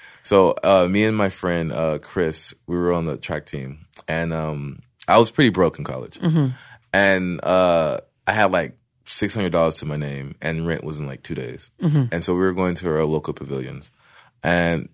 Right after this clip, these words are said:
Speaker 1: these two guys who had the exact same name, which was a red flag there, but at the time I wasn't thinking. And they were like, "Oh, we have these speakers that, like,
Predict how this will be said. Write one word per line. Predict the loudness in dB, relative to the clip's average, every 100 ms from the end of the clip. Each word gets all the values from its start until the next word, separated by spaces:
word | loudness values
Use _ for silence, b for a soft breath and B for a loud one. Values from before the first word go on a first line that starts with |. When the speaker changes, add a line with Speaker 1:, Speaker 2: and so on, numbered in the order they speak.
| _ _ _
Speaker 1:
these | -8 -4
two | 0
guys | 4 4 4 -2 -6
who | -6 -6 -6 -10 _ -8
had | -2 -2
the | -2
exact | -6 0 0 0
same | -4 -4
name, | -6 -8 -10 -12
which | -14
was | -14 -12 -6
a |
red | -6 -6
flag | -8 -8 -8
there, | -10 -10
but | -10
at | -12
the | -12
time | -8 -8 -8
I |
wasn't | -12 -14
thinking. | -16 -16 -18 -20 b b b b b
And | 0 2
they | 4
were | 6 6
like, | 4 2
"Oh, | 0 2
we |
have | 2
these | 2 -2
speakers | -2 0 2 0 0 0
that, | 0 0
like, | 0 0 -4